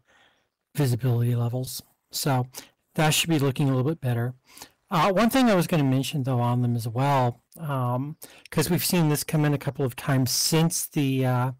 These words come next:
the change to the map tiles. Um, if you have a region and, you know, it looks like there isn't a map tile being generated, you're just seeing, like, a, a solid color, um, you know, like a green or a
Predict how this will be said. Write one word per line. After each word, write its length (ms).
the 60
change 460
to 80
the 80
map 280
tiles. 540
Um, 580
if 320
you 120
have 260
a 100
region 560
and, 960
you 160
know, 100
it 60
looks 320
like 300
there 240
isn't 340
a 60
map 320
tile 260
being 300
generated, 520
you're 100
just 280
seeing, 220
like, 200
a, 200
a 120
solid 500
color, 640
um, 640
you 100
know, 60
like 180
a 60
green 680
or 300
a 60